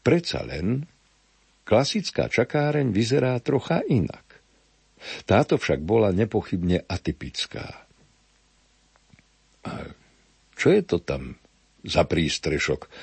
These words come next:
pricapený k čakárni?“ Takto a podobne sa spýtovali ľudia v dedine navzájom i starostu, ktorý sa pri týchto otázkach len potmehúcky usmieval.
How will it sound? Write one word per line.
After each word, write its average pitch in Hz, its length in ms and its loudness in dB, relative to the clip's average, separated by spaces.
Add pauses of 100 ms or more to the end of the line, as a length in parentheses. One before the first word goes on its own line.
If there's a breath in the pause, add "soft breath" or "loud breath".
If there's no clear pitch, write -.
(220 loud breath)
pricapený 82 560 2
k - 240 -2
čakárni?“ 76 640 -4 (680)
Takto 113 320 4
a 76 80 2
podobne 90 400 0
sa - 80 -2
spýtovali 82 640 2
ľudia 73 400 0
v 80 160 0
dedine 76 320 0
navzájom 78 640 2
i - 20 -6
starostu, 78 640 0 (480 loud breath)
ktorý 139 320 2
sa 107 80 2
pri 143 240 -6
týchto 87 320 0
otázkach 92 560 2
len 78 240 -2
potmehúcky 87 720 -2
usmieval. - 640 -10